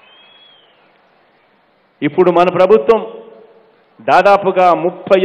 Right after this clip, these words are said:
ఒక్క లక్షల కుటుంబాలకు ఇల్లు కట్టించబోతా ఉంది. ఒక్కో కుటుంబంలో సగటున నలుగురు ఉంటారు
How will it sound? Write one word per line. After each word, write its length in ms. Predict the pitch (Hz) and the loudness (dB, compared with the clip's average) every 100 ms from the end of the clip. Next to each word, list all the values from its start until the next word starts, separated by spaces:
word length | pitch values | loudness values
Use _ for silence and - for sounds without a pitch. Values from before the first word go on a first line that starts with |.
| 180 | 0
ఒక్క 140 | 180 170 | -2 -6
లక్షల 500 | 151 175 - 247 233 | -4 -4 0 0 2
కుటుంబాలకు 840 | 214 208 196 185 185 - 165 180 | -2 -2 0 0 0 -2 -2 -2
ఇల్లు 500 | 165 175 180 175 180 | -2 -2 0 0 0
కట్టించబోతా 640 | 160 - 160 165 143 139 139 | -2 -2 -4 -4 -4 -2 -2
ఉంది. 280 | 123 123 - - - _ _ _ _ _ _ _ - | -4 -8 -14 -18 -20 _ _ _ _ _ _ _ -8
ఒక్కో 240 | 143 185 | 0 0
కుటుంబంలో 720 | 180 180 208 220 208 208 202 | 2 0 0 0 -2 0 -2
సగటున 680 | 196 190 175 208 214 220 196 - - - - _ _ - | -2 -2 0 2 2 2 -2 -6 -20 -20 -20 _ _ -18
నలుగురు 500 | 120 135 180 185 185 | -6 -4 -2 0 0
ఉంటారు 520 | 165 180 185 208 214 | -2 -6 -2 0 2